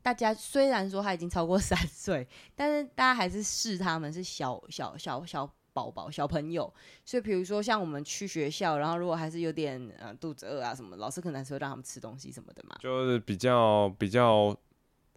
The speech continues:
Speaker 2: 照顾性质，就是照顾他的生活、食衣住行算，对。
Speaker 1: 嗯，我，我刚刚在想，对，这跟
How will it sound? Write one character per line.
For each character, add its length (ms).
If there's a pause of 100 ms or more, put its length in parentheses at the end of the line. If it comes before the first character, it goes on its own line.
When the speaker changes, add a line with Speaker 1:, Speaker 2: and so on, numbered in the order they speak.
(340)
Speaker 2:
照 220
顾 240
性 320
质， 160 (460)
就 120
是 60
照 240
顾 160
他 200
的 180
生 400
活、 420
食 880
衣 300
住 280 (1200)
行 360
算， 300 (320)
对。 180 (220)
Speaker 1:
嗯， 220 (560)
我， 180
我 80
刚 120
刚 60
在 120
想， 240
对， 160
这 140
跟 280